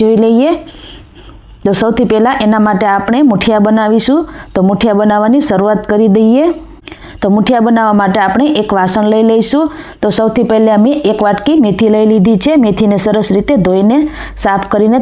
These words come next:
તૈયાર કરી લેવાની છે. ત્યારબાદ થોડા ધાણા ઉમેરીશું. હવે અહીંયા મેં બે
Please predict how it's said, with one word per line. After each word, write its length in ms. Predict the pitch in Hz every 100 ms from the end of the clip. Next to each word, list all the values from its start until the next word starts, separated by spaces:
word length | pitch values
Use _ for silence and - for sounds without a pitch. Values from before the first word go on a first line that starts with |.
| 247
તૈયાર 260 | 196 202 202
કરી 200 | 208 214 208
લેવાની 380 | 208 208 208 190
છે. 100 | 262 311 302 - - - - - -
ત્યારબાદ 380 | 220 208 208 208
થોડા 220 | 220 247 196
ધાણા 260 | 185 202 208
ઉમેરીશું. 640 | 214 220 220 262 339 392 - - - - - - - - -
હવે 180 | 196 220
અહીંયા 280 | 214 214 220
મેં 160 | 226 294
બે 100 | 214